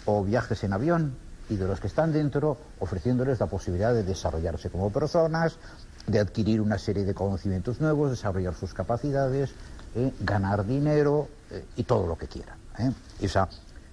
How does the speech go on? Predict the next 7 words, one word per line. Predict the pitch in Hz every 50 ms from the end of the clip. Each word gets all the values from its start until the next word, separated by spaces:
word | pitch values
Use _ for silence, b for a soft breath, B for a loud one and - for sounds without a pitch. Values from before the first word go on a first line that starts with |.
| - - -
diferentes | 104 98 - 104 101 85 92 87
historias, | 107 110 - - 120 113 101 113 104
diferentes | 104 92 - 95 95 87 98 -
culturas, | - 107 92 - 123 107 107 104 -
diferentes | 95 - 101 104 92 80 85 85
aspiraciones, | 98 87 - - 95 101 90 - 117 110 107 98 92 92 95 - - - -
¿eh? | - 98 120